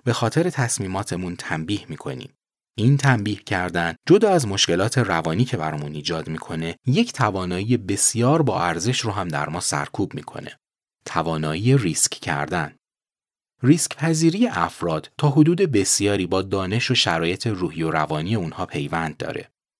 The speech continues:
یکی از نتایج داشتن تصویری بی‌نقص از خودمون اینه که تصمیماتی می‌گیریم که فکر می‌کنیم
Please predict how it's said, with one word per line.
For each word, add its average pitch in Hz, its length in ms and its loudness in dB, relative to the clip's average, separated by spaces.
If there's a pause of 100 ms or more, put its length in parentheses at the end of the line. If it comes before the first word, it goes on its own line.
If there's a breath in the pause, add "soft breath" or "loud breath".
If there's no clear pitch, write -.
(100)
یکی 233 360 6
از 165 180 2
نتایج 101 480 2
داشتن 98 500 0
تصویری 101 600 -2
بی‌نقص 92 600 -2
از - 160 -2
خودمون 87 580 -2
اینه 170 220 4
که - 140 0
تصمیماتی 95 760 0
می‌گیریم 101 500 0
که - 100 -8
فکر 110 380 0
می‌کنیم 117 380 2